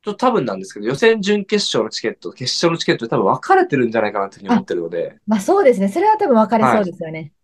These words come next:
Speaker 1: はい。はい。なので、まあ、そこは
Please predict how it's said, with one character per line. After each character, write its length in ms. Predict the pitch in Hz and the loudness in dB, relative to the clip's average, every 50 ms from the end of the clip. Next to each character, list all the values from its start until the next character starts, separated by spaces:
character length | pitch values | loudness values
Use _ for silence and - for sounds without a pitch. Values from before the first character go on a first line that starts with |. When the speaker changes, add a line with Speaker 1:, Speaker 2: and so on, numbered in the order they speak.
| _ - | _ -4
Speaker 1:
は 320 | 131 127 120 117 107 98 | 0 2 2 2 2 0
い。 20 | 95 | -4
は 0 | |
い。 80 | 98 107 _ _ _ _ _ _ _ _ _ _ _ _ _ _ _ _ _ _ _ _ _ _ _ _ _ _ _ _ _ _ _ _ _ _ _ _ _ _ _ _ _ _ _ | -8 -14 _ _ _ _ _ _ _ _ _ _ _ _ _ _ _ _ _ _ _ _ _ _ _ _ _ _ _ _ _ _ _ _ _ _ _ _ _ _ _ _ _ _ _
な 180 | - 208 247 269 | 0 2 2 4
の 60 | 254 | 4
で、 100 | 196 165 | 4 4
ま 340 | 170 190 185 151 - - - _ _ _ - - - - _ _ _ _ _ _ _ _ _ _ _ _ _ _ _ _ _ _ _ _ _ _ _ _ _ _ _ _ _ _ _ _ _ _ | 4 4 2 2 -2 -6 -12 _ _ _ -20 -20 -20 -20 _ _ _ _ _ _ _ _ _ _ _ _ _ _ _ _ _ _ _ _ _ _ _ _ _ _ _ _ _ _ _ _ _ _
あ、 60 | - | -20
そ 420 | - - - - - - - 160 | -20 -20 -20 -20 -18 -14 -14 -10
こ 160 | 147 - 185 190 | -2 0 4 4
は 480 | 190 185 190 185 185 185 180 - - | 6 6 6 6 6 4 4 2 -2